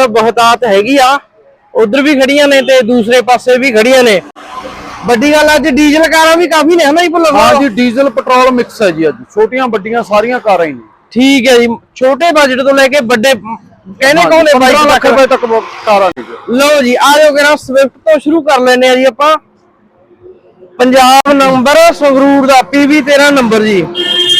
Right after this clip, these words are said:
Speaker 2: ਹਾਂਜੀ ਦੋਸਤੋ, ਸਵਿਫਟ ਲੈ ਕੇ ਆਏ ਆ ਤੁਹਾਡੇ ਵਾਸਤੇ, ਚੌਦਾਂ ਮਾਡਲ।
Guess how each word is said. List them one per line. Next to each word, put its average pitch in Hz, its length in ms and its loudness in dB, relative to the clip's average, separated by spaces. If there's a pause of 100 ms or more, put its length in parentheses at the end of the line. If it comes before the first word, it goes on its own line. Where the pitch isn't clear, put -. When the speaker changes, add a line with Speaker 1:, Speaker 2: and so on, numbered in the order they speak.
(240)
Speaker 2:
ਹਾਂਜੀ 208 200 0
ਦੋਸਤੋ, 262 420 2
ਸਵਿਫਟ 226 400 -4
ਲੈ 269 160 2
ਕੇ 262 120 -2
ਆਏ 240 200 2
ਆ 247 80 2
ਤੁਹਾਡੇ 254 260 0
ਵਾਸਤੇ, 240 400 2 (260)
ਚੌਦਾਂ 254 380 2
ਮਾਡਲ। 185 320 0